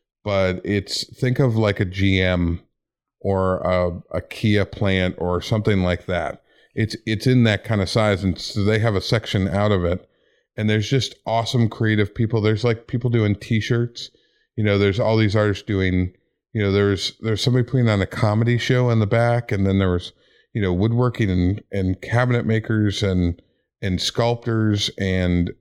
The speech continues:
metalworking, all, uh, like, in these giant partitioned areas.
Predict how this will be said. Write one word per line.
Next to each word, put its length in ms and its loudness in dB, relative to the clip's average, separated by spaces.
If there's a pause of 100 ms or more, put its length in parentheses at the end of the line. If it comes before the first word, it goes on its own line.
(360)
metalworking, 1000 2
all, 520 0 (100)
uh, 40 -8 (260)
like, 220 0
in 120 2
these 280 2
giant 520 -2 (680)
partitioned 640 0
areas. 680 -2